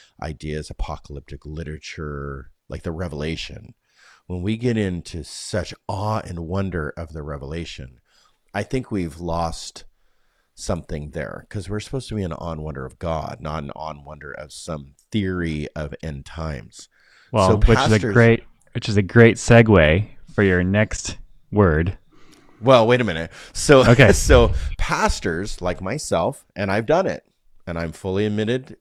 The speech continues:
Speaker 1: and I'm sorry that I've done this, but I've done it myself, where I've gotten up in front of people and enamored them with Scripture, and enamored them with, like, the explication of Scripture, and, and,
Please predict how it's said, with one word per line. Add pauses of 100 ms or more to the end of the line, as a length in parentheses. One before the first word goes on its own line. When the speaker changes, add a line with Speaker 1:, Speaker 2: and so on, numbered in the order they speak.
Speaker 1:
and
I'm
sorry
that
I've
done
this, (360)
but
I've
done
it
myself,
where
I've
gotten
up
in
front
of
people (460)
and
enamored
them
with
Scripture, (840)
and
enamored
them
with, (160)
like,
the
explication
of
Scripture,
and, (540)
and,